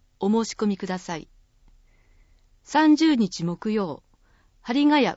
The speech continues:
コミュニティセンター、保育付きは、子育て中の方もご参加いただけます。時間など詳しくは、右ページ、二十四ページ。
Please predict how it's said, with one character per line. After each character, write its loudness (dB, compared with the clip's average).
コ 0
ミ 6
ュ 6
ニ 4
テ -2
ィ -2
セ -2
ン -2
タ -12
ー、 -14
保 -4
育 -6
付 -12
き -20
は、 -10
子 -8
育 -2
て -2
中 -2
の 2
方 -4
も -4
ご -8
参 -4
加 -6
い -4
た -6
だ -6
け -8
ま -8
す。 -20
時 -6
間 4
な 4
ど -2
詳 -2
し -10
く -6
は、 -6
右 2
ペ -2
ー -4
ジ、 -16
二 0
十 -4
四 -4
ペ -8
ー -12
ジ。 -20